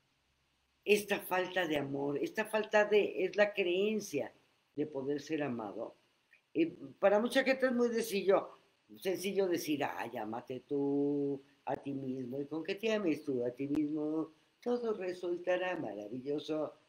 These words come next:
Sí, chido, ¿no? ¿Cómo? ¿Cómo demonios? O sea, es, hay que hacer un trabajo de introspección, ir y reconocer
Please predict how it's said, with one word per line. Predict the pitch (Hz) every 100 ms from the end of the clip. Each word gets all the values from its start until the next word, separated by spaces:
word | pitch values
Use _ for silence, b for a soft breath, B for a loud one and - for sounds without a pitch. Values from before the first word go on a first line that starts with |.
| _
Sí, | _ - - 95 _ _ _ _ _ _ _ _ _ _ _
chido, | 123 101 - _ _
¿no? | 139 196 214 - b b _
¿Cómo? | 175 143 123 101 - _ _ _ _
¿Cómo | 170 160 190 202
demonios? | 202 175 147 165 190 190 135 127
O | 131
sea, | 147 147
es, | 156 151 b b
hay | - 151
que | 214
hacer | 214 214
un | 226
trabajo | 220 165 165 185 214 233 226 - b b _
de | 165
introspección, | 156 151 147 - 143 - 202 240 254 -
ir | - 208 214 208 -
y | 165
reconocer | 160 135 - 131 135 127 - 143 135 139